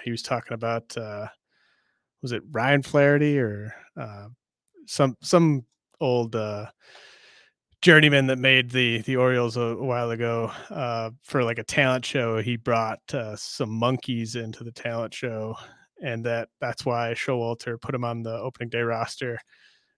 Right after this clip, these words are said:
And then he, he said, in quotes, uh, "That took guts." Um, so I could just picture Buck Showalter saying that, and that,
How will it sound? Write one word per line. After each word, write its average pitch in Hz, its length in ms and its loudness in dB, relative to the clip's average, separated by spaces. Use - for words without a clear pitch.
And 123 220 -2
then 117 160 0
he, 120 160 -2
he 123 280 -4
said, 120 460 0
in 143 180 4
quotes, - 640 2
uh, 113 300 -4
"That 147 220 4
took 175 280 -2
guts." - 580 -6
Um, 110 340 -10
so - 140 -6
I 117 60 -2
could 120 100 -6
just 120 140 -8
picture 123 260 -6
Buck 117 180 -4
Showalter 113 500 -6
saying 127 300 -10
that, 117 260 -14
and 143 200 -12
that, 123 120 -12